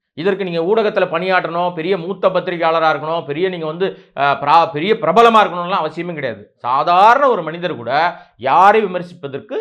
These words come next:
தகுதி இருக்கிறது, உங்களுக்கு உரிமை இருக்கு, தார்மீக அடிப்படை இருக்கு, எல்லாம் இருக்கு உங்களுக்கு.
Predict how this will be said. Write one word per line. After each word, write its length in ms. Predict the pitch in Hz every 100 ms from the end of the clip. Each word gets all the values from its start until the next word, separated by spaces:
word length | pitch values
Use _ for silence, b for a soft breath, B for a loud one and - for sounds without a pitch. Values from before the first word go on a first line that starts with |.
| -
தகுதி 260 | 156 160 147
இருக்கிறது, 800 | 127 120 117 120 135 107 _ _
உங்களுக்கு 280 | 165 165 135
உரிமை 220 | 180 175
இருக்கு, 440 | 123 - 139 131 -
தார்மீக 480 | 139 160 180 180 170
அடிப்படை 360 | 151 - 143
இருக்கு, 200 | 113 131
எல்லாம் 360 | 131 185 233 285
இருக்கு 180 | 247 208
உங்களுக்கு. 440 | 160 117 117